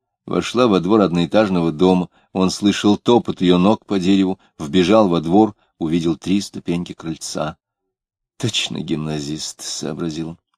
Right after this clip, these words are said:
В темной нише коридора Никонова тихонько гремела замком. По звуку было ясно, замок висячий. "Марья Ивановна!" "Ах, это вы, вы? Извините, что я так".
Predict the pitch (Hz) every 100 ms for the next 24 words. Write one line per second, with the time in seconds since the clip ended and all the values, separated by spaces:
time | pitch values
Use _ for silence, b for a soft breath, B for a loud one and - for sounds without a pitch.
0 | _ _ _ _ _ _ _ _ B B
1 | B - 208 220 170 180 196 156 143 135
2 | 123 202 175 104 107 190 202 101 92 87
3 | - 98 - 214 208 190 170 147 151 165
4 | 151 143 151 - - 95 92 87 - -
5 | 90 80 117 180 87 80 80 78 95 165
6 | - - 76 78 107 - 113 - 85 -
7 | - - B B B B _ - - 110
8 | 107 104 92 92 - _ _ _ - 135
9 | 131 110 101 - 90 - - 92 85 80
10 | 131 139 _ 71 113 175 - _ _ _
11 | _ - 85 76 82 82 98 101 - -
12 | 92 87 90 _ - 82 90 -